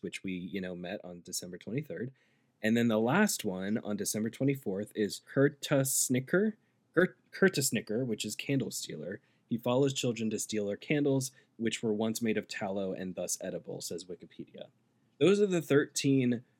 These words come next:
Yule children. I wanna know why we don't have movies of these. I wanna know why we don't still celebrate these. I don't know why these are not commercialized, 'cause they should be. I think they're fantastic.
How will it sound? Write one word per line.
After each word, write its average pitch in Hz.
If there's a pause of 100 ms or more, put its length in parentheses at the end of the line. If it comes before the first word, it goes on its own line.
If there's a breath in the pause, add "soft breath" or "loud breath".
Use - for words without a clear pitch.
Yule 135
children. 110 (420)
I 143
wanna 180
know 120
why 117
we 113
don't 110
have 104 (260)
movies 120
of 123
these. 135
I 110
wanna 113
know 107
why 104
we 98
don't 104 (200)
still -
celebrate 104
these. 104 (160)
I 107
don't 117
know 110
why 104
these 104
are 104
not 101
commercialized, 123
'cause 107
they 110
should 104
be. 113
I 120
think 120
they're 110
fantastic. -